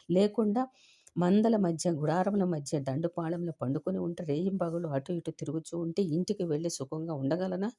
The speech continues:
అన్నపానములు తినగలనా? సుఖించ-, సుఖములతోటి ఆనందించగలనా? నేను అలాంటి వాడను కాదే కాదని చెప్పాడు. మొండికేసి ధైర్యవంతులు స్థలముల్లో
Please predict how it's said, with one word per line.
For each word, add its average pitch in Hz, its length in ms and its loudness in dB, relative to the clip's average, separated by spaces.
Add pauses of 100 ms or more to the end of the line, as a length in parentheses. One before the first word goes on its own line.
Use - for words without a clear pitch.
(300)
అన్నపానములు 175 640 4
తినగలనా? 196 600 0
సుఖించ-, 180 640 -4 (340)
సుఖములతోటి 202 680 0
ఆనందించగలనా? 139 920 -2
నేను 143 220 0
అలాంటి 139 320 -4
వాడను 147 340 -2 (140)
కాదే 185 520 -2
కాదని 135 400 -4
చెప్పాడు. - 460 -8 (340)
మొండికేసి 175 600 0
ధైర్యవంతులు 147 800 -2 (360)
స్థలముల్లో 143 640 0